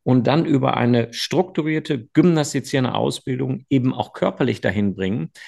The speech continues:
dass sie sehr leicht, sehr durchlässig und sehr motiviert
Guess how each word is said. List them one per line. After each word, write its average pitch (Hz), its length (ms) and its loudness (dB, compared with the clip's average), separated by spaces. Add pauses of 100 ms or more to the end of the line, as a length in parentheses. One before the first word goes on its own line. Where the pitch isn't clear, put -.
(260)
dass 120 200 2
sie 117 300 0 (160)
sehr 107 340 2
leicht, 147 580 2
sehr 113 320 2
durchlässig 170 920 0 (260)
und 127 240 2
sehr 127 140 2
motiviert 131 720 2